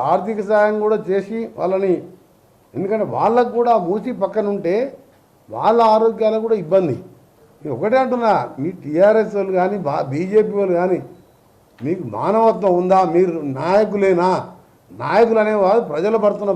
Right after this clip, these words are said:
బాధల గురి-, బాధల గురించి మాట్లాడతాం. మీరు పక్కా రాజకీయ నాయకులు. అందుకనే మళ్ళీ రిక్వెస్ట్ చేస్తున్నా, మూసిని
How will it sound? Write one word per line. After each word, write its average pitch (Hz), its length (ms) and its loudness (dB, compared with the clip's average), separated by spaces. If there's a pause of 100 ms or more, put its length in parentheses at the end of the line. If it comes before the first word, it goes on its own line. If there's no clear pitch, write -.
బాధల 196 280 6 (140)
గురి-, 196 180 -4 (400)
బాధల 190 360 2 (100)
గురించి 202 180 -4 (100)
మాట్లాడతాం. 165 400 -2 (840)
మీరు 196 200 0 (120)
పక్కా 214 260 -2 (160)
రాజకీయ 196 360 2 (100)
నాయకులు. 151 300 0 (580)
అందుకనే 190 420 2 (800)
మళ్ళీ 165 320 0
రిక్వెస్ట్ 180 380 -2
చేస్తున్నా, 170 360 -2 (600)
మూసిని 214 460 -2